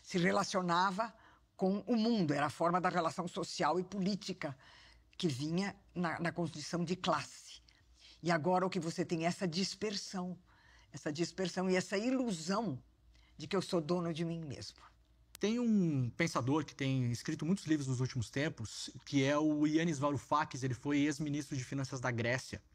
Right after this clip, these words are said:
Speaker 2: é, durante a crise grega, nos anos dois mil. Depois saiu, foi pra academia e começou a, a fazer várias pensatas em relação ao mundo, pra onde a gente tá caminhando.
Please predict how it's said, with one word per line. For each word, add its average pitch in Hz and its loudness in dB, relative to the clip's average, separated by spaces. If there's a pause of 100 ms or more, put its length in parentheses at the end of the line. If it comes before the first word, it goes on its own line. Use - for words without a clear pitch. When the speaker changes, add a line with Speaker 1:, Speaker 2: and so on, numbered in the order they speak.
(460)
Speaker 2:
é, 113 2
durante 131 2
a - -2
crise 127 -4
grega, 127 2
nos 113 -2
anos 117 -2
dois 117 -2
mil. 170 2
Depois 156 -2
saiu, 185 2
foi 170 -2
pra 156 -2
academia 160 0
e 151 -2
começou 151 -2
a, 135 0
a 127 -2
fazer 135 -2
várias 139 -2
pensatas 135 -2
em 127 2
relação 120 -2
ao 135 -4
mundo, 135 -2
pra 131 -6
onde 127 -2
a 131 0
gente 127 -4
tá 120 -4
caminhando. 139 -4